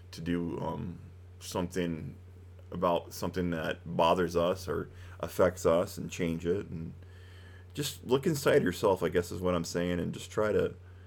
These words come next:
find a way to make a better world through you.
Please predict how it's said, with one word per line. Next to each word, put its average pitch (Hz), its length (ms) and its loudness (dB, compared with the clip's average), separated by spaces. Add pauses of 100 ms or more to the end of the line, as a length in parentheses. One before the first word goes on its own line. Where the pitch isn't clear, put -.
(240)
find 101 280 -2
a 85 60 4
way 87 240 4
to 85 220 0 (800)
make 92 220 -2
a 85 60 2
better 85 420 2 (420)
world 87 400 6
through 80 200 -4
you. 78 280 -4